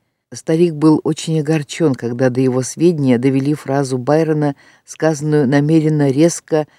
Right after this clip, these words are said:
о парнасском иуде-предателе, продающем за кроны, франки и рубли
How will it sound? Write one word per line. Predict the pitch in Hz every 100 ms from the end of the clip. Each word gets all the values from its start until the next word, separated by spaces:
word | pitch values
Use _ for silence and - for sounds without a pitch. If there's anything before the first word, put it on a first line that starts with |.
| _ -
о | 135
парнасском | 139 131 135 151 - 151 139
иуде-предателе, | - 135 147 143 - 147 156 160 - 104 104 - _ _ -
продающем | 139 127 139 156 - 139
за | 123 113
кроны, | - 147 170 127
франки | 117 - 135 131 123 - 117 -
и | 123
рубли | 120 113 135 160